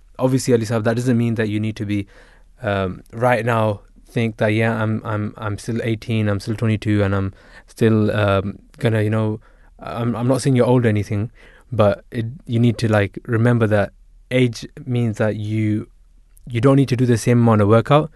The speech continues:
which, uh, will be getting you the same amount of, uh, heart, heart rate, uh, uh, as, as it was before for you. And obviously, as you age, um,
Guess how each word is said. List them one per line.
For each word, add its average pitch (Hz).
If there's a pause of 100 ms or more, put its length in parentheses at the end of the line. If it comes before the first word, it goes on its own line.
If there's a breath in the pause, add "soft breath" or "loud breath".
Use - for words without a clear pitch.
(760 soft breath)
which, 117
uh, 104
will 110
be 104
getting 107
you 101
the 98
same 107 (500 soft breath)
amount 104
of, 101
uh, 98
heart, -
heart 117
rate, 107
uh, 110
uh, 113
as, 110
as 110
it 95
was 101
before 101
for 101
you. 92 (920)
And 127
obviously, 123 (580 loud breath)
as 135
you 135
age, 117 (220)
um, 104